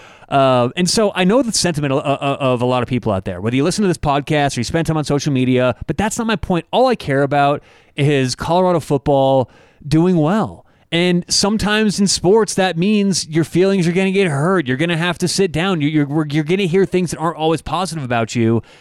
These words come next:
And that's unfortunately the case with Lewis right now. So we can move on.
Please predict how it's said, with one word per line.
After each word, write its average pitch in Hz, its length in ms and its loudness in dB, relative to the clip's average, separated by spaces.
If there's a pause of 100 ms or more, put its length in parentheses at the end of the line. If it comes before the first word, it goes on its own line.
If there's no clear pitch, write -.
(220)
And 147 160 0
that's 160 180 0
unfortunately 151 480 0
the - 60 -6
case 160 160 0
with 147 120 -2
Lewis 180 280 2
right 110 160 -2
now. 90 160 -10
So 117 460 0 (240)
we 185 120 2
can 240 140 0
move 240 220 2
on. 139 340 0